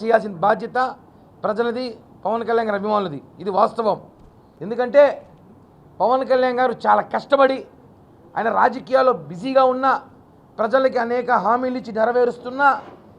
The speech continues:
ఈ సినిమా కోసమైనా కష్టపడి సినిమా టైట్ షెడ్యూల్లో కూడా ఆ సినిమా పూర్తి చేశారు. అలాగే ఈ సినిమా తర్వాత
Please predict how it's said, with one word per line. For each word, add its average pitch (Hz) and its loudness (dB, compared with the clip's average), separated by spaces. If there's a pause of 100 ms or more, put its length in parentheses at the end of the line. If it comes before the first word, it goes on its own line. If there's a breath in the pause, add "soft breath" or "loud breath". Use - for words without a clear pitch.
(160)
ఈ 190 -12
సినిమా 262 -2
కోసమైనా 233 -2 (520)
కష్టపడి 233 -2 (920)
సినిమా 226 -4 (220)
టైట్ 233 -4
షెడ్యూల్లో 240 -4
కూడా 240 0
ఆ 214 2
సినిమా 214 -4
పూర్తి 202 -8
చేశారు. 190 -4 (560)
అలాగే 262 6
ఈ 240 -2
సినిమా 247 0
తర్వాత 233 2